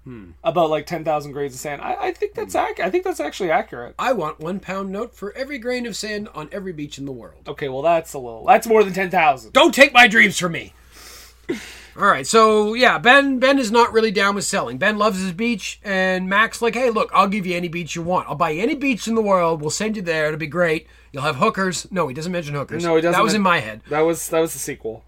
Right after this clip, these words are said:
Speaker 1: That was the sequel.
Speaker 2: International hero.
Speaker 1: International hero. <laughs> But, um, Ben is just not really down for it.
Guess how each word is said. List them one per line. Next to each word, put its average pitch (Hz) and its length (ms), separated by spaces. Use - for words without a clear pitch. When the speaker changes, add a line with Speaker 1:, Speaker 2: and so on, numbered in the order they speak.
Speaker 1:
That 165 80
was 165 120
the 156 60
sequel. - 380
Speaker 2:
International 170 560
hero. 117 260
Speaker 1:
International 156 500
hero. 107 300
<laughs> 262 160
But, 214 300
um, 185 560
Ben 202 240
is 247 140
just - 180
not 254 200
really 254 240
down 226 300
for 104 280
it. 90 100